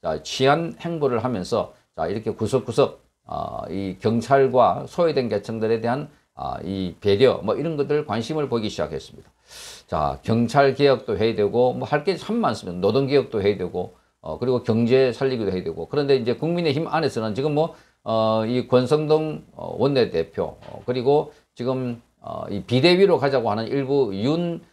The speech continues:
친윤 의원들, 그리고 이준석의 버티기, 뭐 이런 것 때문에 지금 아주, 어, 혼란한 양상을 보이고 있습니다. 빨리 정리를 하고 한쪽 방향으로 쫙 갈 수 있도록, 그래서 모든 역량들을 지금 이 대통령을 중심으로 해서, 어, 이 당이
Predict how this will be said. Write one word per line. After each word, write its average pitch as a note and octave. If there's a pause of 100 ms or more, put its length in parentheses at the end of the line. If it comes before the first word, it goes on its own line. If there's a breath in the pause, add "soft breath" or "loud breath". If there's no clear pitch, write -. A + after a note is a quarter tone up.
(160 soft breath)
친윤 F3+
의원들, D#2 (240)
그리고 A#2+
이준석의 D3+
버티기, A#2 (140 soft breath)
뭐 -
이런 G#3
것 F3
때문에 A#2+
지금 C#3
아주, B2+ (220 soft breath)
어, E2
혼란한 D3
양상을 A#2+
보이고 G#2
있습니다. -
빨리 C3
정리를 D3
하고 A#2 (160 soft breath)
한쪽 D3
방향으로 D3
쫙 B2
갈 D3
수 -
있도록, G2 (240 soft breath)
그래서 E3
모든 C#3+
역량들을 F3+
지금 C#3+
이 A2
대통령을 E3+
중심으로 C3
해서, D3+ (340 loud breath)
어, F2
이 A#2+
당이 E3+